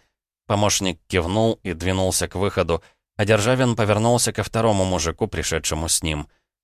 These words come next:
"Семен, проведи инвентаризацию в хранилище и сверься с документами Райкина. Надо выяснить, что пропало еще, кроме жизни нашего казначея".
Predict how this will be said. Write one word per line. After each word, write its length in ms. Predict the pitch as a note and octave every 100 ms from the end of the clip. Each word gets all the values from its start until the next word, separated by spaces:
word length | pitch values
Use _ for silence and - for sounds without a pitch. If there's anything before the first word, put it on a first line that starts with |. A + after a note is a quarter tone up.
| _ _ -
"Семен, 400 | - F2+ A#2 G2
проведи 400 | G2+ G#2 A2+ A2+
инвентаризацию 840 | G2 G2 F2+ F#2+ F#2 G2 - F2+
в 40 |
хранилище 640 | - F2 F#2 G2+ F2 - E2
и 20 |
сверься 380 | D#2+ F#2 F2 F2
с 80 | D#2
документами 580 | D#2+ E2+ F2 E2+ E2
Райкина. 540 | E2 F2+ F2 - A#1+ - _ _ _ -
Надо 260 | C#2+ F#2
выяснить, 460 | G2+ A#2 G#2+ A2 G#2
что 220 | - A2+
пропало 420 | G2 G2 A2+ A2
еще, 380 | G#2 F#2+ - A#2+
кроме 280 | G2+ F2 E2+
жизни 300 | E2+ F2 E2+
нашего 340 | E2 D#2+ E2
казначея". 720 | D2+ D#2 D#2 E2 E2 C2+ G1+